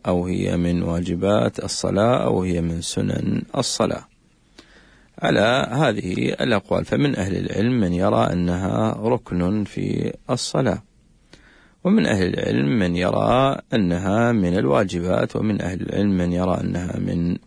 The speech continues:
السنن. أما القول بأنها من أركان الصلاة فهذا ليس عليه دليل صحيح يدل عليه، وغاية ما في المسألة أن يقال أن الصلاة على النبي صلى الله عليه وسلم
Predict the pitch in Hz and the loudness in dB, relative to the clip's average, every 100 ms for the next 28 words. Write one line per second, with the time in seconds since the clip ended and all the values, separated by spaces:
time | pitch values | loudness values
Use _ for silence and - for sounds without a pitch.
0 | - - - 80 - - - - - - | -4 -4 -4 -6 -8 -12 -20 -20 -20 -20
1 | - - - 349 165 151 160 135 113 113 | -20 -12 0 2 2 2 2 2 2 2
2 | 113 110 101 101 - - _ - 104 101 | 2 2 2 2 0 -8 _ -2 0 2
3 | 98 - 123 101 87 - 85 95 135 170 | -2 -2 0 0 -2 -4 0 2 2 0
4 | 180 123 95 92 101 95 - 87 90 92 | -2 -2 0 0 0 -2 -4 -2 -2 -2
5 | 87 87 85 104 101 113 131 - _ _ | -4 -6 -6 -4 -4 -4 -4 -8 _ _
6 | _ - - - 98 104 - 113 123 - | _ -12 -8 -2 0 0 0 0 0 -2
7 | 85 90 95 117 123 - - - - _ | -2 -2 -2 0 -2 -4 -8 -12 -18 _
8 | _ - _ _ _ - - - - 120 | _ -20 _ _ _ -20 -20 -16 -2 2
9 | 165 151 113 107 104 95 - 101 92 90 | 4 4 2 0 -2 -2 0 0 0 0
10 | 95 - - 127 104 90 80 87 87 90 | 0 0 2 2 2 0 -2 -4 -4 -2
11 | 104 98 90 101 107 98 90 87 92 - | 0 0 0 2 4 4 2 -2 -2 -4
12 | - 87 92 92 87 87 90 87 85 90 | -2 0 0 0 -2 -2 -2 -2 -4 -4
13 | - - - | -6 -6 -6